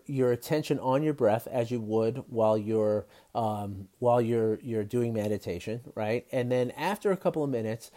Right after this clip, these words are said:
try to direct your attention to the spaces in between your breaths, okay? There's the in-breath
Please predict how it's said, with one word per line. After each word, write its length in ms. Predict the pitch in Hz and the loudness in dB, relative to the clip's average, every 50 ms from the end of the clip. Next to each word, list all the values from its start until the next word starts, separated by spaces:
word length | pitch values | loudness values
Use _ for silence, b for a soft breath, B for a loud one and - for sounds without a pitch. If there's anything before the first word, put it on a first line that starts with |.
| B B B B B | B B B B B
try 320 | - - - 175 175 190 | -14 -6 -2 2 2 4
to 100 | 196 196 | 4 4
direct 440 | 185 - 180 170 160 156 156 - - | 2 2 2 4 4 2 2 2 0
your 80 | 147 131 | 0 0
attention 500 | 127 - - 147 139 131 127 - 131 120 | 0 -2 -4 -2 -2 -2 -2 -4 -8 -6
to 120 | - 123 | -4 -4
the 100 | 113 107 | -4 -4
spaces 600 | - - - - - 135 127 123 - 131 123 - - | -4 -6 -10 -2 0 2 2 2 0 -4 -6 -8 -6
in 200 | - 147 131 117 | -6 -4 -4 -2
between 520 | 117 107 - - - - 135 127 120 117 110 | -4 -6 -8 -10 -10 -6 -4 -4 -4 -4 -2
your 140 | 104 101 | -4 -4
breaths, 480 | 92 - 95 78 76 - - - - - - | -4 -6 -8 -8 -8 -10 -16 -20 -16 -10 -8
okay? 380 | 117 - - 113 101 104 104 B B B B B B | -8 -4 -2 0 0 0 -2 B B B B B B
There's 260 | - 117 110 107 104 - | 2 2 2 2 -2 -4
the 120 | 107 101 | -6 -6
in-breath 680 | - - 131 139 156 165 156 160 160 160 165 - - | -2 0 0 2 2 2 4 6 6 6 4 2 -4